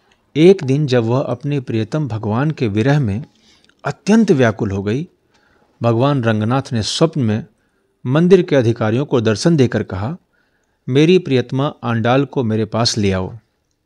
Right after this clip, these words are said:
इधर उन्होंने विष्णु चित्त को भी स्वप्न में दर्शन देकर कहा, "तुम आंडाल को लेकर शीघ्र मेरे पास चले आओ,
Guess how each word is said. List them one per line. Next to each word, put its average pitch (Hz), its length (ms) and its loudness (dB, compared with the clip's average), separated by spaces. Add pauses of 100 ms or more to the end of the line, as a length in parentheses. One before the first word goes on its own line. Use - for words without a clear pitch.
(1120)
इधर 156 220 6
उन्होंने 170 340 2
विष्णु 139 340 0
चित्त - 240 -6
को 143 200 2
भी 170 180 6
स्वप्न 135 320 -2
में 131 180 -2
दर्शन 117 340 0
देकर 113 260 0
कहा, 123 380 -4 (640)
"तुम 156 160 0
आंडाल 131 360 0
को 131 140 -4
लेकर 117 360 0
शीघ्र 135 360 -4
मेरे 110 220 0
पास 113 280 -4
चले 107 240 0
आओ, 98 240 -6